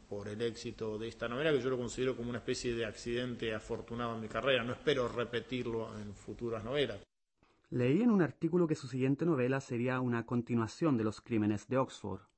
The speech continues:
Speaker 1: No, esto, eso fue algo totalmente, no sé de dónde pudo aparecer ese tipo de información. No,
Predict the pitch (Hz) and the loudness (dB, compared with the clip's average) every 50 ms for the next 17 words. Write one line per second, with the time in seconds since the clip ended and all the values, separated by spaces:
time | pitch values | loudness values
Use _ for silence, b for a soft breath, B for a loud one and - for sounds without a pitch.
0 | _ _ _ _ 156 156 151 143 139 139 143 139 - - 180 170 165 165 160 180 | _ _ _ _ -10 -6 -4 -4 -4 -2 -2 -4 -4 -2 0 0 0 0 0 0
1 | 170 156 - 156 147 147 139 135 131 131 127 131 131 127 123 120 123 120 110 - | -2 0 4 8 8 10 10 10 8 8 6 6 4 4 2 2 0 -2 -2 -2
2 | 127 123 123 123 127 127 127 123 - 127 135 127 - - 143 139 131 123 123 127 | 0 0 0 0 0 -2 -2 -2 -2 -2 -2 -2 4 6 8 8 8 8 6 4
3 | 123 123 117 117 110 - 127 123 120 110 - 117 113 113 104 - - 120 120 117 | 4 2 0 0 -2 0 0 0 0 2 2 0 0 0 0 0 0 2 4 4
4 | 117 113 107 113 110 107 - - 104 117 113 107 - 113 110 107 101 110 107 107 | 2 2 0 0 0 -2 -2 -4 -4 -4 -4 -2 -2 -2 -2 -4 -4 -6 -6 -6
5 | 104 104 104 - 123 120 120 120 117 113 110 110 110 107 107 107 104 101 101 101 | -6 -6 -4 -4 -2 -2 -2 -2 -2 -4 -4 -4 -2 -2 -2 -4 -4 -4 -6 -8
6 | 101 | -8